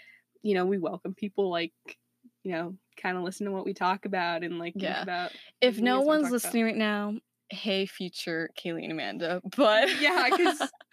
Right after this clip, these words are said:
Speaker 1: I don't know. It's just, uh, it's just for fun, I think.
Speaker 2: Yeah, this, uh, I don't know. Why not, you know? Just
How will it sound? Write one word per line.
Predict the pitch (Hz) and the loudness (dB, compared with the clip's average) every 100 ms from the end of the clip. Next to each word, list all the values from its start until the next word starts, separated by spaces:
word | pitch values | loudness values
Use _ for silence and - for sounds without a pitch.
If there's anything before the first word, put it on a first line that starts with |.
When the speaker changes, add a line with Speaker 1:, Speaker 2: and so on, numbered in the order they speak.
| 605 | -2
Speaker 1:
I | 320 | 0
don't | 349 359 | 0 0
know. | 427 302 185 | 0 0 -2
It's | 247 - - | -4 -6 -8
just, | 302 - - - _ _ - | -8 -8 -20 -20 _ _ -8
uh, | - | -6
it's | - 330 | -4 -4
just | 453 | -4
for | - | 0
fun, | 381 285 311 165 165 | 0 0 0 -2 -6
I | 196 | -8
think. | 208 233 214 165 | 0 4 6 4
Speaker 2:
Yeah, | - - | 0 0
this, | 196 277 - 320 | 2 2 2 -4
uh, | 330 - - - | -4 -6 -16 -4
I | 359 | 2
don't | 349 | 2
know. | 202 196 | 2 0
Why | 302 370 | 4 4
not, | 269 180 - | 4 2 0
you | 190 | -2
know? | 202 220 214 214 | 0 0 0 -4
Just | 202 - - | -10 -14 -20